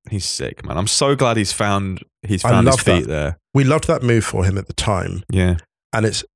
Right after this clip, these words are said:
Speaker 2: even better. It's working. The fact that he was arguably the best player on the pitch
Speaker 1: Mm.
Speaker 2: in Milan P S G,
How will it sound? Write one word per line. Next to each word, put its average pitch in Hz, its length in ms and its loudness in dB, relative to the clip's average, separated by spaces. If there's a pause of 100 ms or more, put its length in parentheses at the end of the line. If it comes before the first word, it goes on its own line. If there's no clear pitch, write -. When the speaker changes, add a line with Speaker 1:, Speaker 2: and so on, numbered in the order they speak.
(100)
Speaker 2:
even 139 320 2
better. 113 380 0
It's 107 120 -6
working. 120 280 0 (240)
The 120 80 0
fact - 260 -2
that 139 80 -2
he 131 80 2
was 127 220 0
arguably 123 680 0 (280)
the 110 60 0
best 120 240 0
player 110 160 2
on 104 60 2
the 104 60 2
pitch - 520 -2 (120)
Speaker 1:
Mm. 104 260 -2 (500)
Speaker 2:
in 120 100 6
Milan 113 240 2
P 120 140 2
S 107 160 2
G, 95 360 -4